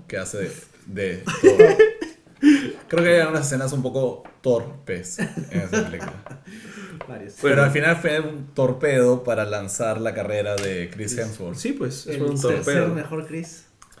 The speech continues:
Speaker 1: Sí, es en verdad. Ah, no tengo más. <laughs>
Speaker 2: Ya. Bueno, si quieren acompañarnos, en dos semanas volvemos. Vean nuevamente Iron Man dos, vean nuevamente Thor para poder comentarla con nosotros.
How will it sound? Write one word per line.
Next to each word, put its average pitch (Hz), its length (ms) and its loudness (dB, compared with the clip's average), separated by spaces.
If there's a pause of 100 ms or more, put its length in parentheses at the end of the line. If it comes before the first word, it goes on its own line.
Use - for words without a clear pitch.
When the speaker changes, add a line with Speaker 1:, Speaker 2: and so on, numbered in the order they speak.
(380)
Speaker 1:
Sí, 135 540 -2
es 143 420 -4 (100)
en 120 160 -4
verdad. 123 440 0 (1300)
Ah, 101 180 -16
no 90 80 -14
tengo 65 180 -16
más. - 220 -16 (180)
<laughs> - 200 -2
Speaker 2:
Ya. 135 680 4
Bueno, 175 360 4 (220)
si 180 200 0
quieren 208 240 6
acompañarnos, 190 720 2
en 143 160 0
dos 196 160 0
semanas 190 440 2
volvemos. 160 640 4
Vean 170 600 4
nuevamente 147 480 0
Iron 143 160 2
Man 127 180 0
dos, 135 260 2
vean 135 220 0
nuevamente 135 400 0
Thor 139 300 0
para 120 200 -4
poder 120 160 -4
comentarla 120 460 -4
con 139 120 -4
nosotros. 156 680 -8